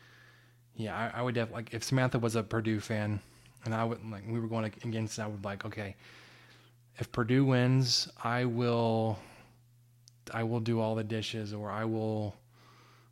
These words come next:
I will do all of the laundry. 'Cause, I mean, right now, honestly, we split just about everything except for trash. That's more of a me job.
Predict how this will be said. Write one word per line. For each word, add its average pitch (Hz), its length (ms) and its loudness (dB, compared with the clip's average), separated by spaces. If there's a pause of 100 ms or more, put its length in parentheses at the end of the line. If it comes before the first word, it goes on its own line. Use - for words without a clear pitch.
(140)
I 110 80 -4
will 110 220 -4 (260)
do 117 540 2 (720)
all 123 220 2
of 123 80 4
the 117 100 2
laundry. 107 380 2
'Cause, 131 140 2
I 127 220 -2
mean, 120 100 4
right 127 200 4
now, 123 180 4
honestly, 120 360 0
we 117 300 0
split - 320 -4
just 120 140 -2
about 110 160 -2
everything 123 440 2
except 113 260 -2
for 113 60 -2
trash. 101 540 -4 (600)
That's - 160 -8
more 110 120 2
of 101 80 -2
a 104 40 -2
me 104 160 0
job. 101 360 -4